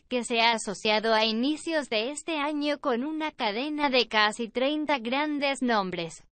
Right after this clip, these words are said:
PayPal ha tomado la decisión de renunciar a una mayor participación en la asociación Libra en este momento y seguir centrándose en avanzar en nuestra misión y prioridades comerciales existentes a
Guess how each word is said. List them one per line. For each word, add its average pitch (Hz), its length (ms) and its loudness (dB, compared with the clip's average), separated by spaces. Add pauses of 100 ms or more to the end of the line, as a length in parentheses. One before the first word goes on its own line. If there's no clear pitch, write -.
(560)
PayPal 254 520 4
ha 285 100 2
tomado 302 500 4
la 262 160 4
decisión 226 720 -2
de 254 140 2
renunciar 233 760 4
a 208 140 6
una 254 200 4
mayor 226 480 4
participación 214 1040 -2
en 269 140 0
la 240 160 4
asociación 220 920 -2
Libra 240 400 2
en 196 120 0
este 240 340 -2
momento 226 680 -2
y 226 200 2
seguir 226 480 0
centrándose 254 1040 -2
en 226 100 0
avanzar 226 640 2
en 247 220 0
nuestra 240 480 0
misión 254 560 0
y 302 60 -4
prioridades 226 800 2
comerciales 220 880 2
existentes 226 920 -2
a 202 320 2